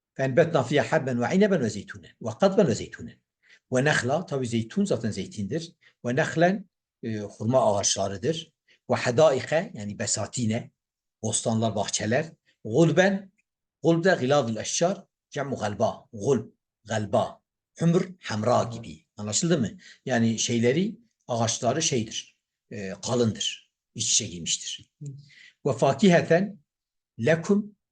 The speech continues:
Speaker 1: sizin, sizler için mesela meyve çıkarttık. Ve eben, bir de saman, yani mer'ali devabikum. Yani hayvanlarınız için.
Speaker 2: Hı.
Speaker 1: Meta'en masdarın ey menfaaten. Lekum ve len'amikum. Tabii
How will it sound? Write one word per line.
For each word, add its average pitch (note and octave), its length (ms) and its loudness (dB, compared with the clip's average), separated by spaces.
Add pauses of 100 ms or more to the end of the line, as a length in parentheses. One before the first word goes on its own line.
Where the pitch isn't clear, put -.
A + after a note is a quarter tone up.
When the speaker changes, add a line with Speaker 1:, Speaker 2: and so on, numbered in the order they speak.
Speaker 1:
sizin, C3+ 320 -6
sizler C3 420 -2
için G3 480 0
mesela A#2+ 260 -4
meyve A2+ 480 4
çıkarttık. - 600 -6 (360)
Ve B2+ 80 2
eben, G3+ 580 4 (340)
bir C3+ 280 -8
de D#3 180 2
saman, E3+ 680 2
yani A#2+ 200 0
mer'ali A#2 400 2
devabikum. - 480 0 (580)
Yani G2 100 -8
hayvanlarınız F#2+ 600 -6
için. C3 320 -2
Speaker 2:
Hı. - 40 -12 (440)
Speaker 1:
Meta'en F3 840 4
masdarın D3+ 760 0 (300)
ey F3 180 4
menfaaten. - 720 -2 (1120)
Lekum F#3 280 4
ve C3+ 80 4
len'amikum. F#2 640 -8
Tabii G#2+ 400 -8